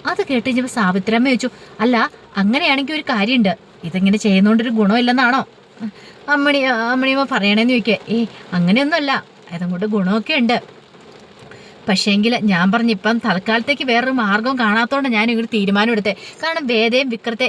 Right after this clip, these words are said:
ഇവിടെ വരുത്തണം, രണ്ടുപേരും ഇവിടെ നിൽക്കണം. വേദയുടെ മനസ്സ് എനിക്കറിയാം, കാരണം അച്ഛനെയും അമ്മേനെയൊക്കെ ഓർത്ത് നന്നായിട്ട് വേദനിക്കുന്നുണ്ട് അവള്. പക്ഷേങ്കിൽ വിക്രം അവളുടെ കഴുത്തിൽ താലി കെട്ടിയതിൻ്റെ പേര് മാത്രമാണ് അവൾ അവിടെ നിൽക്കുന്നത് തന്നെ. അത് എനിക്ക് നന്നായിട്ട് ആരെക്കാളും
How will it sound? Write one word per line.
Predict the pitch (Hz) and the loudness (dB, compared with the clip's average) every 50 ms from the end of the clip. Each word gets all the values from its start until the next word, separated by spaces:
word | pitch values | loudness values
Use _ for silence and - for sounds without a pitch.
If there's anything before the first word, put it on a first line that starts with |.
| - - | -4 -4
ഇവിടെ | 196 190 202 226 - - - | -6 -4 -2 -2 -4 -4 -4
വരുത്തണം, | 208 196 185 - 208 214 202 - - 202 | -4 -4 -2 -2 -2 -2 -4 -4 -4 -4
രണ്ടുപേരും | 185 175 180 185 214 214 214 220 | -2 0 0 2 2 2 2 2
ഇവിടെ | 214 220 226 | 2 2 2
നിൽക്കണം. | 233 202 190 208 202 196 190 - - - - - 185 | 2 0 2 0 0 -2 -2 -8 -16 -20 -10 -6 -2
വേദയുടെ | 175 175 180 175 185 196 226 | 0 0 2 2 2 2 2
മനസ്സ് | 226 214 190 196 190 247 | 2 2 0 0 0 0
എനിക്കറിയാം, | 220 208 - 233 214 202 208 202 - - - - - - | -2 0 0 0 0 0 -2 -2 -4 -10 -18 -20 -14 -8
കാരണം | - 220 190 190 208 | -6 -4 -2 0 0
അച്ഛനെയും | 208 196 - - 202 220 220 214 | -2 -2 -2 -2 0 0 2 2
അമ്മേനെയൊക്കെ | 196 196 208 226 220 - 240 220 | 2 2 2 2 0 0 0 -2
ഓർത്ത് | - 240 247 | 0 0 0
നന്നായിട്ട് | 269 294 311 302 254 233 214 262 220 220 | 0 0 0 0 0 -2 -2 -2 0 0
വേദനിക്കുന്നുണ്ട് | 208 190 196 208 214 214 - 247 240 220 196 190 | 0 0 0 0 -2 -2 0 0 0 2 2 2
അവള്. | 185 185 190 180 - - - - - - - - - - - - - | 0 0 -2 -6 -8 -12 -20 -20 -20 -20 -20 -20 -20 -20 -10 -6 -4
പക്ഷേങ്കിൽ | 185 - - 185 180 185 185 196 214 202 - - - - - - | -4 -2 0 0 2 2 2 2 0 -4 -8 -14 -20 -20 -10 -4
വിക്രം | 185 185 185 - - 208 220 220 - - - 214 | -4 -4 -2 -2 -2 -2 -2 -2 -4 -6 -4 -2
അവളുടെ | 202 190 185 220 | 0 2 2 2
കഴുത്തിൽ | 214 214 208 208 226 - 240 | 2 0 0 0 -2 -2 -2
താലി | 202 185 185 214 226 | 0 0 2 2 0
കെട്ടിയതിൻ്റെ | 226 196 - 220 214 226 - | 0 0 0 0 0 0 0
പേര് | 208 196 214 220 226 | 0 0 2 2 2
മാത്രമാണ് | 196 185 190 190 226 226 214 214 220 - | 2 2 2 2 2 2 2 0 0 -2
അവൾ | 196 180 180 190 | -4 -4 -2 0
അവിടെ | 196 190 208 220 | 0 0 0 0
നിൽക്കുന്നത് | 214 196 - - - 190 202 214 208 | 0 -2 -2 -2 -2 0 0 2 2
തന്നെ. | 190 196 - - - - - - - 262 | 2 0 0 -4 -10 -20 -20 -8 -4 -2
അത് | 277 269 277 - - | 0 0 0 0 0
എനിക്ക് | 220 214 202 262 269 247 | 0 0 0 0 0 0
നന്നായിട്ട് | 214 208 202 208 220 226 240 226 196 | 2 2 2 2 0 0 0 0 0
ആരെക്കാളും | 190 196 202 208 - 208 214 226 233 | 0 0 0 0 0 -2 -2 -2 -2